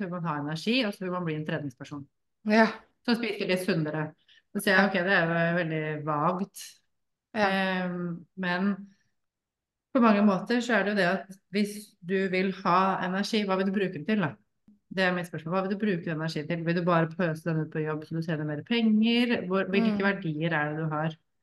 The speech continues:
Speaker 1: Ehm, fordi det er veldig fint å ha mål, da har vi noe å jobbe mot, men vi må også vite hvorfor vi vil ha det. Hva er det du vil ha? Hva er det du ønsker å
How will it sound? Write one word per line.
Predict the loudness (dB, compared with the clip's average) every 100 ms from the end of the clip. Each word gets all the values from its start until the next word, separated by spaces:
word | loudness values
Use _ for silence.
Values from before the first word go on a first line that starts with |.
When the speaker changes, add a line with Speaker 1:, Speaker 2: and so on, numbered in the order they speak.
| -20 _
Speaker 1:
Ehm, | -6 -4 -4 -2 -2 -2 -4 -2
fordi | -2 2
det |
er | 2 2
veldig | 2 0 0
fint | -2 0 -2 -6
å | -8 -4 -2 -2 -2 -4 -6 -2
ha | 0 2 2
mål, | 0 0 0
da | 0
har | 0
vi |
noe | 0 0
å | -2 -2
jobbe | -4
mot, | -2 -2 -4 -6
men | -6
vi | -4
må | -4
også | -2
vite | -4 -2 -2
hvorfor | -4 -6 -8
vi | -6 -6 -6 -8 _ _ _ _ _
vil | -2
ha | 0 -2
det. | -4 -8 _
Hva | 0 2
er | 4
det | 4
du | 4
vil |
ha? | 2 0 -2
Hva | -2 -2
er |
det | -2 -2 -2
du |
ønsker | -2 -4 -6 -12
å | -10